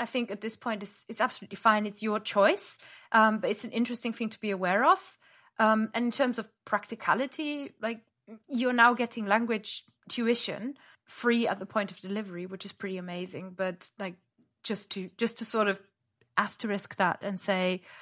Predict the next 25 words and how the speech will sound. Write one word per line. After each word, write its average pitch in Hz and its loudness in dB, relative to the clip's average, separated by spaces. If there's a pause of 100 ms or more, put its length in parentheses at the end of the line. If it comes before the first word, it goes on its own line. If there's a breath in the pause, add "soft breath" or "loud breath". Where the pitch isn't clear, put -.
(800 loud breath)
that's 208 6
not 208 0
really 196 -4
an 190 -6
expectation 190 -6
that 175 -10
you 185 -12
can 185 -12
kind 185 -12
of 180 -14
carry 185 -2
on. 175 -4
And, 180 -6
um, 180 -4
sometimes 196 -2
it's - -10
worth 180 -2 (480 soft breath)
making 190 -2
sure 208 -4
when 196 -2
you're 185 -2
learning 190 0
from 190 -4
a 185 -6
person 202 2